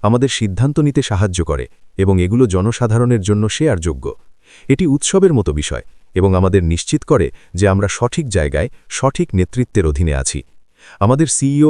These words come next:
অ্যাশ মুফারের সঙ্গে Victory with Ash একটি সুন্দর ভবিষ্যতের দিকে এগোচ্ছে। আমরা সকলে একটি অভিন্ন স্বপ্ন নিয়ে অপেক্ষা করছি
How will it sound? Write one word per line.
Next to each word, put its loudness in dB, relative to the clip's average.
অ্যাশ -4
মুফারের 0
সঙ্গে -2
Victory 2
with 2
Ash -2
একটি -4
সুন্দর 0
ভবিষ্যতের -2
দিকে -4
এগোচ্ছে। -4
আমরা 2
সকলে 0
একটি 0
অভিন্ন 4
স্বপ্ন -2
নিয়ে 4
অপেক্ষা -2
করছি -2